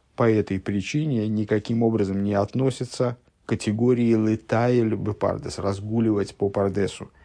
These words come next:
То есть вот исследование действительно углублённого, которое доставляет наслаждение и так далее.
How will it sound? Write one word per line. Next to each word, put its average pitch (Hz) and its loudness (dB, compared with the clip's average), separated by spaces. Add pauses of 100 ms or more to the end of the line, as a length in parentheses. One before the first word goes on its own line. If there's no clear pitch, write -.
(340)
То 101 0
есть 92 -8
вот 90 -12
исследование 92 -2
действительно 95 -6
углублённого, 95 -2 (500)
которое 95 -4
доставляет 98 0
наслаждение 101 -2
и - -2
так 104 0
далее. 87 -2